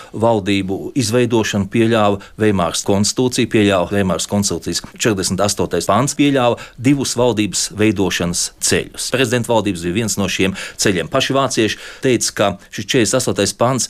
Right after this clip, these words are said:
sadala Veimāras konstitūciju divās daļās. Viena daļa, kā viņi ironizēja tautā, tā bija daļa für schönes Wetter, tad skaistam laikam, ja ir Vācijā viss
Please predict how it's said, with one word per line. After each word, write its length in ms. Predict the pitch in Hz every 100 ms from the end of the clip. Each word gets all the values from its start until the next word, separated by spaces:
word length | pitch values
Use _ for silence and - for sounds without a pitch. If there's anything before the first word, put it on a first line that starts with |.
| -
sadala 500 | - 131 120 104 92 -
Veimāras 560 | 113 117 117 101 -
konstitūciju 760 | 117 113 - 101 98 104 101 98 - -
divās 520 | 123 123 98 95 - - -
daļās. 520 | 107 90 65 - - - -
Viena 340 | 110 147 127
daļa, 340 | 107 110 95 90 -
kā 220 | - 92 95
viņi 220 | 101 90
ironizēja 680 | - 107 101 90 90 92 85
tautā, 380 | - 98 95 90
tā 160 | 98 101
bija 220 | 104 95
daļa 200 | 123 -
für 180 | - 98
schönes 500 | - - 110 92 - -
Wetter, 460 | 95 90 - 143 - -
tad 180 | 85 -
skaistam 500 | 107 92 - 78 78
laikam, 480 | 85 85 101 147 147 - -
ja 160 | 123
ir 160 | 110 101
Vācijā 420 | 117 101 - 92 92
viss 340 | 117 -